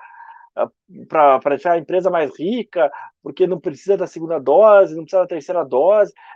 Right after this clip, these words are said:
Assim, é uma, é, são umas paranoias que o governo, que o Bolsonaro podia cortar.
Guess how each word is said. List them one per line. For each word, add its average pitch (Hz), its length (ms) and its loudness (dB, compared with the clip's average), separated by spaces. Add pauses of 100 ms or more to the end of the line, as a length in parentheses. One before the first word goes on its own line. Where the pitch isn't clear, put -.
Assim, 233 320 -12
é 151 100 -6
uma, 170 300 -8
é, - 220 -14
são - 180 -12
umas 302 180 -6
paranoias 190 800 2 (480)
que 262 100 -6
o 311 60 2
governo, 190 560 2
que - 80 -4
o 226 40 -4
Bolsonaro 247 380 -2
podia 269 320 -12
cortar. - 480 -4